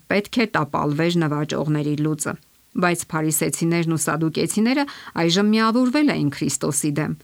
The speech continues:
Նմանը նմանին է ձգտում, և չարը, որտեղ էլ լինի, միանում է չարին՝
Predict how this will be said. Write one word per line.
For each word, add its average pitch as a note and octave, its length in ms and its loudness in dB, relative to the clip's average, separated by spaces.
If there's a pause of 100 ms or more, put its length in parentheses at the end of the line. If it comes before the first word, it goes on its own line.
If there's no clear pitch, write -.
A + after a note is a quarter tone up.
(300)
Նմանը E3 560 2
նմանին G3 560 4
է D#3+ 80 -2
ձգտում, D3+ 420 -4 (280)
և F3 260 0
չարը, C4+ 360 0 (240)
որտեղ E3 460 0
էլ D3 140 -2
լինի, E3+ 300 2 (320)
միանում D3+ 440 2
է D#3 80 -2
չարին՝ E3+ 440 0